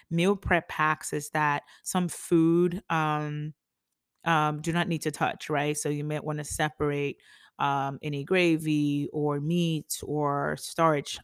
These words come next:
Um, the, the, having that section containers are a great option because guests can now, you know, pack their meals in segments and they'll be so happy. Um, if you're not doing this,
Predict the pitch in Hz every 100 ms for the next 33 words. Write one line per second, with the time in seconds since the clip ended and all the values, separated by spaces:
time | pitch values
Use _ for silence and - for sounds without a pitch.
0 | 156 143 143 143 - - 160 147 - 165
1 | 147 160 165 175 170 156 - - 160 -
2 | 185 185 190 175 185 185 175 160 147 156
3 | 156 170 208 - 247 269 - - - -
4 | 170 175 156 - 156 151 - 151 147 147
5 | 143 143 - - _ _ _ - 175 151
6 | 147 - 156 - 156 151 147 147 151 -
7 | 202 202 190 190 - 143 139 135 _ _
8 | _ _ _ 165 160 156 156 147 127 -
9 | - - - - - 165 156 175 175 175
10 | 202 220 185 196 220 233 269 302 -